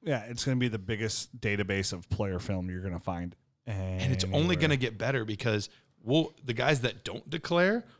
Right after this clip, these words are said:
Speaker 2: or the guys that we have from the twenty-one or twenty-two class that we already have video cut-ups of, those aren't going away. It'll just be a bigger library of, of film. So over the next couple of years, you'll have,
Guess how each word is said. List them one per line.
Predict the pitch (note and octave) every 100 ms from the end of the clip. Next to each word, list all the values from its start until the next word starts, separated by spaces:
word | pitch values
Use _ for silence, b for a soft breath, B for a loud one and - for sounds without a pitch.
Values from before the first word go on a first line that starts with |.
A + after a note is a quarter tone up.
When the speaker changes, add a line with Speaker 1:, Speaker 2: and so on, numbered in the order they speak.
| b
Speaker 2:
or | C3 C3
the | A#2
guys | A#2 B2+ A#2
that | A#2+
we | A#2
have | - A#2+ A#2
from | A#2+
the | A2
twenty-one | - B2+ B2 A2 A2+
or | A2+
twenty-two | - A#2 G#2+ A#2
class | - A#2 A2
that |
we | G2+
already | G#2 G#2+
have | G2+
video | G#2 A#2+
cut-ups | B2 C3 C#3+ -
of, | D#3 D#3+ B B
those | - F#3+
aren't | F#3+
going | C3 F3 C3
away. | G2+ A#2 C#3 F#2+ - b b
It'll | - F3
just | D3 D3 A2+ G2+
be | D3 D3
a |
bigger | G#2 - C#3+ C3 A2
library | A2 C3 G#2+ G#2+ G2+ G2+ G2+
of, | G2 G#2 -
of | G#2 F#2+
film. | - E3+ C3 G2
So | G2 A2+ G#2 - B B
over | E3 D3+
the | B2
next | B2+ B2+
couple | - B2+ A2
of | A2
years, | C#3 A#2+ A2+
you'll | A2
have, | A2+ A2